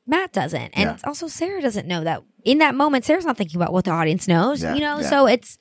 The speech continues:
Speaker 1: it's almost unfair in that sense to
Speaker 2: Yeah,
Speaker 1: her.
Speaker 2: yeah.
Speaker 1: And with that, she, as you said, gets the rose, and we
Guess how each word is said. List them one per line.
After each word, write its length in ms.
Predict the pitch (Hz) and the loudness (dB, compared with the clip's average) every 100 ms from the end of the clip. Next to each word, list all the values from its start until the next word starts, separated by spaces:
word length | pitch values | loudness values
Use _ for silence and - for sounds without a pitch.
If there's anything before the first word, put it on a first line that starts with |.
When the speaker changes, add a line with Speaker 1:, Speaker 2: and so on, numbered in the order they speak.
| _ - _ | _ -20 _
Speaker 1:
it's 120 | - - | -6 -2
almost 340 | 262 359 381 | -2 -2 0
unfair 400 | 214 - 277 262 | 0 4 4 4
in 80 | 214 | 2
that 220 | 143 - - | -2 -6 -4
sense 260 | 113 - | -4 -6
to 100 | - | 0
Speaker 2:
Yeah, 80 | - | 2
Speaker 1:
her. 320 | 156 131 190 - - | 2 0 -6 -8 -4
Speaker 2:
yeah. 240 | 82 78 - _ _ - _ | -2 -2 -6 _ _ -20 _
Speaker 1:
And 180 | 208 220 | 0 0
with 220 | 190 202 - | 0 -4 2
that, 540 | 190 247 415 - - - _ - | 4 4 2 -6 -12 -12 _ -10
she, 600 | - 190 185 180 180 - _ | -6 -2 0 -2 -4 -8 _
as 160 | 190 185 | -4 -2
you 80 | 247 | -2
said, 400 | - 196 214 - | 2 4 4 0
gets 240 | 165 - | -6 -2
the 100 | 277 | 2
rose, 520 | 269 190 202 349 - - - - _ _ - | 6 8 6 2 -6 -14 -20 -20 _ _ 0
and 460 | 208 208 220 202 | 2 2 0 -2
we 540 | 190 190 196 226 262 | 0 2 2 2 0